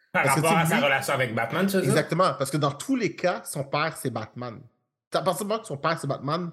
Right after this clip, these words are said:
Speaker 2: peu importe le moment, peu importe ce qu'il fait, il le sait.
Speaker 1: Mais en
Speaker 2: Tu
Speaker 1: même
Speaker 2: vois ce que je
Speaker 1: temps,
Speaker 2: veux dire ?
Speaker 1: Mais en même temps, est-ce qu'on pourrait pas dire aussi que la façon que Damien voit Batman aussi, lui, il se voit comme,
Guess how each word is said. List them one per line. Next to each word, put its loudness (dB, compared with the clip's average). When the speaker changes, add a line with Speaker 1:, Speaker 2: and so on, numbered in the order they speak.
Speaker 2:
peu 2
importe -2
le -4
moment, -4
peu -2
importe -4
ce -16
qu'il -20
fait, -8
il 2
le 0
sait. -6
Speaker 1:
Mais 2
en 2
Speaker 2:
Tu 2
Speaker 1:
même 2
Speaker 2:
vois -2
ce -
que 0
je -2
Speaker 1:
temps, 0
Speaker 2:
veux -2
dire ? -16
Speaker 1:
Mais 2
en 2
même -2
temps, 0
est-ce -2
qu'on -2
pourrait -2
pas -4
dire -6
aussi -8
que -6
la -2
façon -2
que -6
Damien -2
voit -2
Batman -4
aussi, -6
lui, -4
il 0
se -8
voit 0
comme, -2